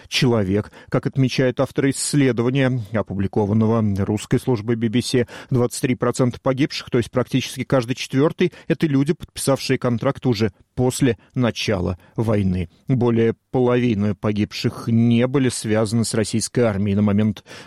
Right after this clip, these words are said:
начала, а, войны. Семнадцать процентов из них заключённые, а, двенадцать процентов мобилизованные. Средний возраст погибших в две тысячи двадцать четвёртом году, по уточнённым данным, составил тридцать шесть лет.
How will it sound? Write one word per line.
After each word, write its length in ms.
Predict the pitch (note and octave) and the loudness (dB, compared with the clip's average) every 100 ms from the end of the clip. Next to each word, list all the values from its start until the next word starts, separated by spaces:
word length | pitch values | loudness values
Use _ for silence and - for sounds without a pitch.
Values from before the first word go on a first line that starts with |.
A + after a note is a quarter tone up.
| - | 0
начала, 580 | A#2 G2+ - G#2+ A2 G2 _ _ _ A#2+ | 0 0 -2 0 0 -2 _ _ _ -2
а, 460 | A2+ A2 G#2+ A2 | 0 2 2 2
войны. 960 | A2 G2+ G2+ G2+ G2+ A2 A2 A2+ A2+ G#2 - - | 0 -2 -6 -6 -2 2 2 4 2 0 -8 -8
Семнадцать 480 | - A#2 A2+ - | -2 0 0 -2
процентов 420 | - G#2 G#2+ G2 - | -4 -2 0 -2 -2
из 100 | G#2+ | 2
них 180 | A2 F#2+ | 2 0
заключённые, 880 | A2+ B2 A2+ - A#2 G2 G2 A2 - - - | -4 -2 -4 -2 -2 0 2 0 -2 -10 -4
а, 220 | G2+ G2 | -2 -2
двенадцать 500 | F#2+ F#2+ G2 - - | -2 0 0 -2 -4
процентов 520 | G#2+ G#2+ G2 - - | -4 0 -2 -4 -2
мобилизованные. 1000 | A2 G#2 G2+ G2+ F#2 F#2+ F2 F#2+ G2 G2+ - - | 0 2 0 0 -2 -4 -4 0 0 -2 -6 -6
Средний 400 | B2 G2+ F#2+ F#2+ | -2 0 0 0
возраст 360 | G#2+ G#2 - | 0 -2 -4
погибших 460 | - A2 A2 - A2+ | -4 -2 -2 -2 -2
в 20 | |
две 100 | A2 | 0
тысячи 320 | A2 G#2 - | -2 -2 -2
двадцать 200 | A2 A2 | -2 -2
четвёртом 380 | - B2 A2 A#2 | -2 -2 0 0
году, 320 | A2 A2+ A2+ - - | 0 2 0 -2 -8
по 80 | - | -2
уточнённым 760 | A#2+ A#2+ A2 A#2 A2 G#2+ G#2+ G2+ | 0 0 -2 0 2 2 2 0
данным, 380 | G#2+ A2 A2 G2+ - | 0 0 0 -2 -4
составил 500 | - B2 - A#2 A2 G2+ | -2 -2 0 0 0 0
тридцать 320 | A2+ G#2 - | -2 -4 -6
шесть 380 | - G#2 - G#2 | -4 -2 -2 0
лет. 280 | G2 - | 0 -2